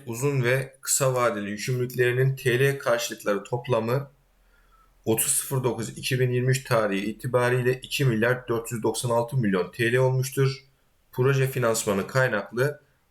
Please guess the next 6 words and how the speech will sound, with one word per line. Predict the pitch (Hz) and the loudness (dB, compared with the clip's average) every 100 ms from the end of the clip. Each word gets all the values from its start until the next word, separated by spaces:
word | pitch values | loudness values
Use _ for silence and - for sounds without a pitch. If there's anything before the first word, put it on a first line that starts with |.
| - | -2
avro | 117 135 117 101 - - 110 | 2 2 2 2 0 -4 0
bazında | 104 107 98 90 | 0 0 0 -2
kredi | - 117 123 92 | -2 -2 0 -2
borçları | 110 104 - 90 90 | 0 0 0 -2 -2
bulunması | 120 120 113 101 - 95 | -2 -2 0 0 0 -2
nedeniyle | 107 131 131 107 139 147 | 0 2 2 2 0 -2